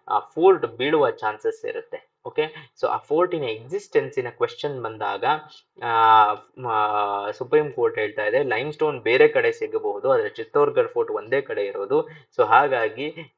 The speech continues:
ಈ, ಈ ಇಷ್ಟು ರೇಡಿಯಸ್ ಅಲ್ಲಿ ಲೈಮ್‌ಸ್ಟೋನಿನ ಮೈನಿಂಗ್ ಮಾಡಬಾರ್ದು ಅಂತ. Directs multidisciplinary study on environmental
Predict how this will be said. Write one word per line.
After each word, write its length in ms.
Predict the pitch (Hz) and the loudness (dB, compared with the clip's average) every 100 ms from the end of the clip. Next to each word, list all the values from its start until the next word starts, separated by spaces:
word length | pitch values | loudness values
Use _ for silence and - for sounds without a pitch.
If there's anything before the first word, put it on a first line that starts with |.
| 120 | -8
ಈ, 120 | 120 - _ - | -6 -8 _ -10
ಈ 220 | 151 185 175 - - | -2 -2 -2 -6 -14
ಇಷ್ಟು 260 | 117 131 | -6 0
ರೇಡಿಯಸ್ 440 | 113 107 107 107 107 | 2 4 2 -2 -6
ಅಲ್ಲಿ 400 | 107 147 175 - 120 | -6 -6 -6 -10 -6
ಲೈಮ್‌ಸ್ಟೋನಿನ 600 | 117 110 - 110 104 113 151 - 110 | -4 -4 -6 -10 -8 -6 -6 -6 -8
ಮೈನಿಂಗ್ 380 | 104 110 147 | -8 -8 -8
ಮಾಡಬಾರ್ದು 540 | 110 107 104 101 95 95 | 0 2 2 -4 -6 -12
ಅಂತ. 160 | 92 95 - _ _ - | -10 -10 -10 _ _ -6
Directs 580 | 113 120 156 165 - 127 | 2 6 8 6 2 -4
multidisciplinary 1000 | 110 - 151 143 156 143 139 135 131 131 | -4 -2 -2 0 0 0 -4 0 -2 -2
study 300 | 113 110 117 | -2 -2 -2
on 560 | - 127 151 - 110 113 | 2 2 2 -8 -16 -4
environmental 760 | 120 120 123 113 110 131 170 | 0 0 -2 -10 -4 -2 -2